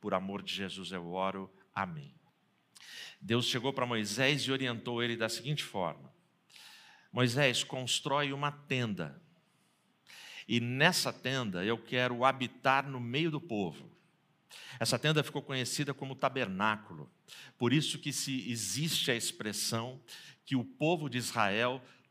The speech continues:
tabernaculava no deserto, porque a tenda era móvel. Você montava e desmontava o acampamento. Séculos depois,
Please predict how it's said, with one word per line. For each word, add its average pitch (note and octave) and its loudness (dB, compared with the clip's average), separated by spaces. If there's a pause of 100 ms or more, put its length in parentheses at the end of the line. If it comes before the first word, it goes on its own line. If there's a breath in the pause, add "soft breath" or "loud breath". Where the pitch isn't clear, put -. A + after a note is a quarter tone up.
tabernaculava C3 4
no A2 -6
deserto, F2+ -4 (180)
porque A2 -2
a G#2 4
tenda A#2 -2
era A2 0
móvel. F#2 -2 (200)
Você - -4
montava B2+ 2
e A#2 -8
desmontava A2+ 0 (160 soft breath)
o A#2 -8
acampamento. F#2 -2 (2500 loud breath)
Séculos D3+ 4
depois, G2+ -4